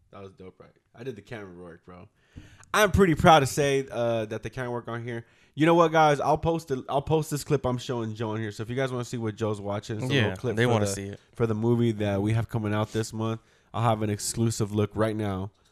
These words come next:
Speaker 1: at the new movie that we ha-, sh-, we're shooting right here. And who knows? Maybe I've had some a little bit more edited so you guys can watch right here. So hopefully you guys like it.
Speaker 2: Yeah.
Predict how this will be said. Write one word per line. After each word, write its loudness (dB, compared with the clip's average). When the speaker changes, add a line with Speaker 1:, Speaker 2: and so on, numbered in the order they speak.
Speaker 1:
at -6
the -8
new -8
movie -12
that -10
we -14
ha-, -16
sh-, -20
we're -12
shooting -12
right -10
here. -12
And -2
who 6
knows? 4
Maybe 0
I've 0
had 0
some -6
a -6
little -4
bit -8
more -8
edited -6
so -8
you -8
guys -6
can -10
watch -12
right -10
here. -14
So -14
hopefully -12
you -12
guys -16
like -12
it. -
Speaker 2:
Yeah. -6